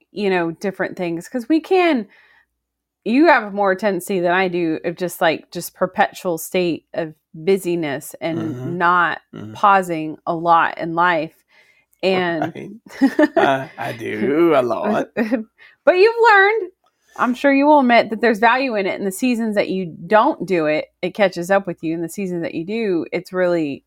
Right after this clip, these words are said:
Speaker 1: like, it, it helps
Speaker 2: Yeah.
Speaker 1: keep you going.
Speaker 2: I don't wanna get you off track, but there was the visual of the car that you've had, that you said before, of you can keep going on a flat tire,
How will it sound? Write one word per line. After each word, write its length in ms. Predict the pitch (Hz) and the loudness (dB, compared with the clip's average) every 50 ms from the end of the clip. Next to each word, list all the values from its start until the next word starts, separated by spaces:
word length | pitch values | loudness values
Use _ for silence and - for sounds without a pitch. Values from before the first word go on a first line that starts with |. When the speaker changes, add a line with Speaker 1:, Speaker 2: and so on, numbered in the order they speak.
| _ _ | _ _
Speaker 1:
like, 260 | 180 165 143 135 - _ _ _ _ _ _ _ _ _ _ _ _ | -2 -2 -2 -4 -8 _ _ _ _ _ _ _ _ _ _ _ _
it, 200 | - 170 180 - - _ _ _ - | 0 0 0 0 -2 _ _ _ -4
it 240 | - 127 - - | -2 -2 -2 -4
helps 540 | 165 - - 311 311 240 165 - - - - - | -6 -2 2 4 6 6 4 2 -2 -6 -6 0
Speaker 2:
Yeah. 440 | 175 170 170 160 151 127 123 120 123 - | 4 6 6 6 6 4 2 -2 -6 -8
Speaker 1:
keep 240 | - - 240 214 - | -6 -4 -4 -4 -4
you 120 | 214 185 - | -6 -4 0
going. 540 | - 208 233 240 220 151 110 95 - 190 - | 2 4 4 4 2 0 -2 -6 -8 -6 -2
Speaker 2:
I 80 | 151 165 | 2 2
don't 120 | 170 180 185 | 4 4 4
wanna 140 | 180 170 | 2 2
get 160 | 156 165 160 - | 0 0 -2 -2
you 60 | 139 | -4
off 80 | 131 | -2
track, 220 | - - 143 139 - | -2 -2 -4 -4 -4
but 100 | - 131 | -2 0
there 100 | 135 135 | 0 0
was 160 | 139 131 131 | 0 0 -2
the 100 | - 139 | -4 -2
visual 400 | 131 143 139 135 135 127 127 127 | 0 -2 -2 -2 -2 -4 -4 -4
of 100 | 117 107 | -4 -6
the 80 | - 117 | -8 -10
car 320 | - - 170 175 180 175 | -2 0 2 2 2 2
that 200 | 151 147 127 - | -2 -4 -8 -8
you've 140 | - 120 113 123 | -8 -8 -6 -6
had, 300 | 123 120 117 110 107 110 | -6 -6 -6 -6 -6 -8
that 180 | 120 113 - | -8 -8 -10
you 60 | 120 | -12
said 260 | 113 - 127 117 113 - | -10 -8 -8 -8 -8 -10
before, 440 | 117 - - - 120 120 113 113 110 | -16 -16 -12 -10 -8 -8 -6 -4 -4
of 220 | 107 110 127 - - _ - _ _ _ _ _ _ _ | -6 -6 -8 -12 -18 _ -20 _ _ _ _ _ _ _
you 140 | - 143 135 | -12 -12 -10
can 160 | - - 135 | -10 -10 -12
keep 240 | 127 - 139 117 - | -8 -8 -8 -8 -6
going 240 | 113 139 135 131 127 | -6 -6 -6 -6 -6
on 100 | 120 117 | -8 -10
a 40 | 113 | -10
flat 260 | - - 127 117 107 - | -8 -6 -6 -6 -4 -4
tire, 440 | - 104 110 151 131 123 120 - | -4 -2 -2 -2 -2 -2 -4 -8